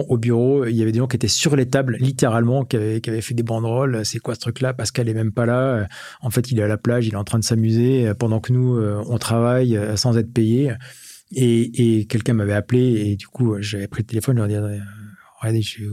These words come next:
enfin non, il y avait, il y avait pas encore de, d'iPhone à l'époque, mais je leur ai dit, « Écoutez, là, je suis chez l'avocat, je suis en train de gérer le truc, ça va, ça va s'assurer. » Et donc, je suis rentré le soir à dix-neuf heures, j'ai réuni tout le monde, je leur ai expliqué ce que j'étais en train de faire. Et je suis arrivé par la transparence. Et je pense que le grand apprentissage,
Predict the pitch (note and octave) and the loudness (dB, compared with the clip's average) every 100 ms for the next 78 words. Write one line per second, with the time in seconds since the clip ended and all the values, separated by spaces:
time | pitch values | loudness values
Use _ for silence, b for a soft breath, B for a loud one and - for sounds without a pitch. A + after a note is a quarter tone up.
0 | G#2+ - G2+ G#2+ G2 F#2+ A2 G2+ A#2 G2+ | -10 -10 -4 0 0 2 2 2 2 2
1 | G#2+ G2+ G2+ G#2 G#2+ G#2 A#2+ G2+ G2+ G#2 | 2 2 0 0 0 2 0 0 -4 -6
2 | G#2+ G#2+ G#2+ - B2+ G#2 - A#2 G#2+ G2+ | -4 -4 -4 -4 -4 -4 -2 0 0 0
3 | B2 B2 A#2+ A2 G#2 G#2+ G#2 B2+ B2 B2 | -2 -2 -2 0 0 0 0 -2 -2 -6
4 | A2+ - A2 G2+ A2+ - G#2 G#2 - G#2+ | -8 -6 -4 -6 -8 -8 -8 -10 -10 -12
5 | - A2 B2+ B B B B - A2+ G#2+ | -6 -6 -6 B B B B 0 2 2
6 | A2+ G#2+ - G2+ B2+ A#2 G#2 G#2 G#2+ G#2 | 2 0 0 0 2 2 2 0 0 2
7 | A#2 A#2 G#2+ G2+ G#2 G2+ A#2 A#2 A2+ G#2 | 2 0 0 -2 -2 -2 -4 -2 -2 -4
8 | G2+ - - C3 A#2+ A2+ G#2 G2 G#2 G2 | -8 -8 -4 -2 0 -2 -4 -6 -6 -2
9 | B2+ B2+ - B B B B _ D3 C3+ | 0 -2 -4 B B B B _ 0 2
10 | - C#3 B2 A#2+ C#3+ E3 F3 b b b | 4 4 4 4 4 2 -2 b b b
11 | b b _ D#3 C#3+ C#3+ D#3 - C3 A#2 | b b _ 0 2 0 0 2 2 2
12 | D#3+ - A2+ C#3+ C3+ B2 A#2+ C#3+ D#3 G2+ | 0 -4 -2 0 2 2 4 2 2 0
13 | C3+ B2+ A#2 C3+ C#3+ A#2 | -2 0 0 2 2 2